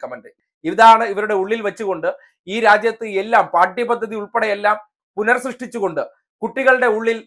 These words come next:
ഇല്ലാത്ത കഥകൾ, സംഘപരിവാറുകാർക്ക് ഈ നാട്ടിൽ എന്തോ വലിയ സ്വാധീനമുണ്ടായിരുന്നു, ഈ നാട്ടിൽ ബ്രിട്ടീഷുകാരുടെ പാദസേവ ചെയ്ത കാര്യവും മാപ്പെഴുതിയ കാര്യമെല്ലാം മാറ്റി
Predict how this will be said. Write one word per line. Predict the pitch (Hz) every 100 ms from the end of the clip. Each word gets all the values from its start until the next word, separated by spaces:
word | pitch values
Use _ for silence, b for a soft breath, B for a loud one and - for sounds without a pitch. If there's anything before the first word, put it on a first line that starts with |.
| 190
ഇല്ലാത്ത | 190 233 262 262 262 214
കഥകൾ, | 190 208 151 - -
സംഘപരിവാറുകാർക്ക് | 208 226 254 247 247 233 226 226 226
ഈ | 220 214
നാട്ടിൽ | 214 214 220
എന്തോ | 214 226 214 _ _ -
വലിയ | 196 226 247
സ്വാധീനമുണ്ടായിരുന്നു, | 233 202 214 240 220 208 208 196 208 - 196
ഈ | 233
നാട്ടിൽ | 220 220
ബ്രിട്ടീഷുകാരുടെ | 202 190 226 226 226 220 214 160
പാദസേവ | 190 208 220 220 214 208 b b _
ചെയ്ത | 196 214 226
കാര്യവും | 214 220 208 180
മാപ്പെഴുതിയ | 196 214 233 233 220
കാര്യമെല്ലാം | 208 214 208 214 208 185
മാറ്റി | 196 -